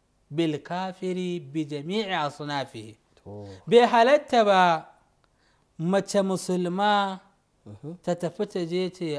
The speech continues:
Speaker 1: auren mutu'a da wanda ba musulmi ba.
Speaker 2: To,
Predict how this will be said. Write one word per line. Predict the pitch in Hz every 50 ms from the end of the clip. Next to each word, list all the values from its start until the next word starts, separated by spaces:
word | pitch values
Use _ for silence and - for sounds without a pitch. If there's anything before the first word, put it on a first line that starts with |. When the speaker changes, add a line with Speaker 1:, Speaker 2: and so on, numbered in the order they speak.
| -
Speaker 1:
auren | - 151 160 165 165 160 165 165
mutu'a | 165 165 165 160 - 175 - - 160 165 165 165
da | 147 143
wanda | 131 135 147 156 160 156 147 131
ba | 117 107 110 110
musulmi | 113 113 110 - - 113 113 110 120 127 120 120
ba. | 120 110 104 _ _ _ _ _ _ _ _
Speaker 2:
To, | _ _ 127